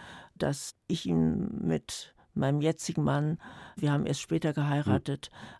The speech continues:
Speaker 1: aus dem Krankenhaus holen soll. Also
Speaker 2: Mhm.
Speaker 1: das Vertrauen von meinem ersten Mann war ganz stark bei mir und eben auch bei meinem jetzigen Mann. Und das, weil er Arzt war, konnte er natürlich auch dieses Krankenhausentlassung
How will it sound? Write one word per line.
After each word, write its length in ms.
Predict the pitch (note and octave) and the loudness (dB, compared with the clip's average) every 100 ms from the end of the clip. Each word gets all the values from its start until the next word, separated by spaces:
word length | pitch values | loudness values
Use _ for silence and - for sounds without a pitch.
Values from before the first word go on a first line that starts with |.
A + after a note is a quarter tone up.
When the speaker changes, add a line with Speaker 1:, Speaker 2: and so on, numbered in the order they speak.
| - | -2
Speaker 1:
aus 180 | D3+ | -2
dem 140 | - E3 | 0 -2
Krankenhaus 800 | - E3 - C#3 G#2+ - - - _ - | 0 -2 0 0 0 -2 -8 -16 _ -2
holen 240 | C#3+ C3+ | 2 2
soll. 240 | A#2+ - - | 0 -2 -2
Also 200 | - - | 0 0
Speaker 2:
Mhm. 40 | |
Speaker 1:
das 180 | B2 D3 | 0 -2
Vertrauen 880 | - D3+ - - D3+ F3+ G3 D#3+ D3 C4 - B3 | -2 -2 -2 -2 2 6 6 6 2 -2 -10 -12
von 560 | - C#3+ C#3+ C#3 - D2 | -4 0 2 2 0 2
meinem 200 | - - | 2 0
ersten 360 | F2+ C#3+ - E3 | -2 -4 -2 2
Mann 260 | D#3 D#3+ | 4 4
war 160 | C#3 D3 | 4 2
ganz 300 | - D#3+ E3+ | 4 2 2
stark 320 | - D#3 D3 - _ | 0 0 0 -2 _
bei 180 | D3 C#3 C3+ - _ | 0 2 0 -6 _
mir 420 | D#3+ E3+ E3+ F#3 - | 0 4 6 4 4
und 300 | D#3+ - - | 2 2 2
eben 240 | D#3+ - | 2 2
auch 180 | - D3 | 0 0
bei 160 | - | 2
meinem 260 | D3+ C#3+ C#3+ | 2 4 2
jetzigen 420 | C#3+ D3 - D#3 | 2 0 -4 -2
Mann. 340 | C#3+ D3+ C3+ E3+ - - - - - | 0 2 2 -2 -4 -18 -16 -16 -4
Und 280 | D3+ D3 C#3 | 2 2 2
das, 300 | D3+ D3+ - | 0 0 -4
weil 220 | - - - | -4 -2 -2
er 200 | - - | -2 0
Arzt 260 | D3 - | -2 -2
war, 100 | D3 | -4
konnte 360 | - - D#3+ - | -2 -2 0 0
er 160 | - | -2
natürlich 440 | C#3 C#3 - E3 - | -2 -2 -2 -2 -2
auch 140 | C#3 | -8
dieses 580 | C#3+ D#3+ D3+ C#3+ C#3+ - - | -6 -8 -6 -6 -8 -14 -8
Krankenhausentlassung 1200 | C#3+ C3+ E3 C#3 C#3 - C#3 B2+ D3+ - E3+ D#3+ | -4 -2 -2 -2 -4 -6 -4 -2 -2 0 0 0